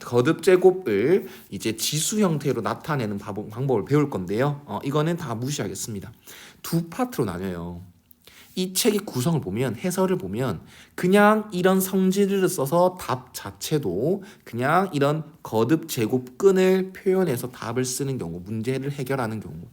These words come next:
그런데 나중에 가면 우리는 M,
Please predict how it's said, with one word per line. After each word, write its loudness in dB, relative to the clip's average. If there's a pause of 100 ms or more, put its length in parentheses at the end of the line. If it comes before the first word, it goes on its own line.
(320)
그런데 0 (220)
나중에 -4
가면 -4 (200)
우리는 -2
M, -2